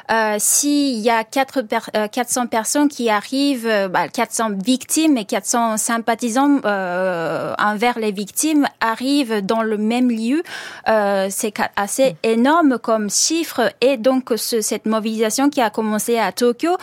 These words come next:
s'est étendue dans un an, euh, tout le Japon aux quat-,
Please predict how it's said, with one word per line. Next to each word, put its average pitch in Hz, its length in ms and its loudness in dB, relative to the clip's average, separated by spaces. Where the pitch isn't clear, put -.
s'est - 420 -2
étendue 262 600 2
dans 220 260 0
un 233 220 2
an, 285 240 2
euh, 190 280 0
tout 320 280 2
le 269 120 2
Japon 269 580 2
aux 220 220 0
quat-, 233 260 -2